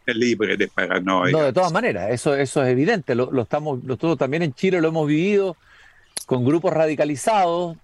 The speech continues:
Speaker 2: de lado y lado, eh, eh, muy fuerte en el último tiempo, ¿ah? Eh, lo
Speaker 1: Sí.
Speaker 2: que tú estás diciendo es, tiene mucha resonancia en lo que hemos vivido también aquí en Chile, ¿ah? En los últimos meses.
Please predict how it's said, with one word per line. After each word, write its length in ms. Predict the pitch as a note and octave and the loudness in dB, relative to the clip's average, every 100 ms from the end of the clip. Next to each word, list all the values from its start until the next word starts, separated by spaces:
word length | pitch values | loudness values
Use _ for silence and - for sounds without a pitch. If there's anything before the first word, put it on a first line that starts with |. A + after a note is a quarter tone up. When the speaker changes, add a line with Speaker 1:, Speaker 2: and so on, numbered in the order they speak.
| - - | -18 -4
Speaker 2:
de 160 | B2+ | 0
lado 180 | C#3+ D#3+ | 2 2
y 60 | E3 | 2
lado, 640 | G#3+ E3+ D3+ D#3 C3+ A#2+ | 2 2 2 2 0 -2
eh, 360 | A2+ G2+ - G2+ | -2 -2 0 0
eh, 40 | |
muy 200 | A2 D3+ | 2 2
fuerte 600 | D3+ - G3 - A#2 G2+ | 2 0 0 -2 -6 -6
en 60 | A2 | -2
el 60 | B2+ | 0
último 320 | C3 C#3 B2+ | 0 -2 0
tiempo, 460 | A3 G3+ A#2 G#2 - - | 0 0 -4 -14 -12 -4
¿ah? 160 | C#3 - - - - - | -4 -6 -16 -20 -20 -2
Eh, 260 | B2 A#2+ A#2+ | 0 2 0
lo 60 | |
Speaker 1:
Sí. 60 | A#2 | -2
Speaker 2:
que 80 | C#3 | -2
tú 80 | |
estás 140 | E3+ F3+ | 0 -2
diciendo 460 | C#3+ - G3+ D#3+ D#3 | 0 0 0 2 2
es, 260 | D#3 C3+ - | 2 0 -4
tiene 220 | C#3+ D3+ D3+ | -2 0 2
mucha 320 | G#3+ - B3+ | 0 0 0
resonancia 560 | A3+ G#3 G3 B3 - | 0 0 0 -2 -2
en 60 | A3 | -2
lo 60 | F#3 | 0
que 60 | F#3 | 0
hemos 180 | F3+ E3+ | 2 2
vivido 240 | E3+ G3+ | 2 2
también 300 | F#3 D#3+ F#3+ | 0 0 -2
aquí 160 | F#3 G3+ | -4 -6
en 100 | F3+ | -2
Chile, 320 | B3+ D3 A2+ | 0 2 2
¿ah? 140 | F3 - - - - - | 0 -6 -20 -20 -12 -2
En 120 | C3+ | 0
los 80 | C#3 | 2
últimos 380 | E3 F3 E3+ F3 | 0 0 -2 0
meses. 380 | A#3+ - F#2 | -2 -2 -8